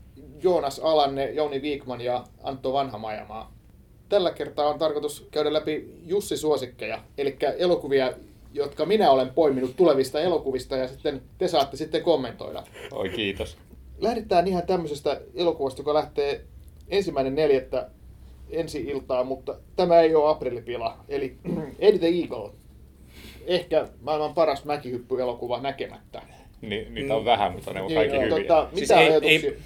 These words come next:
Speaker 3: niin Matti pitää voittaa. <laughs>
Speaker 1: Niin, tosiaan tota brittiläinen elokuva, komedia, joka kertoo Eddie Edwardsista, joka on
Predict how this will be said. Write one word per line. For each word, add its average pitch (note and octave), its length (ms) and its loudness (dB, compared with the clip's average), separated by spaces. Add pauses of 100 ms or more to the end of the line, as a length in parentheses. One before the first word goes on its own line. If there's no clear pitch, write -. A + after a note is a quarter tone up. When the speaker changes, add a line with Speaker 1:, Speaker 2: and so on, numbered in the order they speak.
(140)
Speaker 3:
niin C3+ 160 -6
Matti C#3 380 -2
pitää A2 280 -4
voittaa. - 380 -4 (200)
<laughs> G#3+ 100 -6
Speaker 1:
Niin, E3 400 -2 (120)
tosiaan F3 300 2
tota C#3 180 0
brittiläinen C3+ 720 2 (360)
elokuva, D#3+ 580 2
komedia, C#3+ 460 2
joka C3+ 240 -2
kertoo C3 640 -2 (160)
Eddie C#3 220 2
Edwardsista, B2+ 420 -8
joka B2 240 -2
on B2 120 -2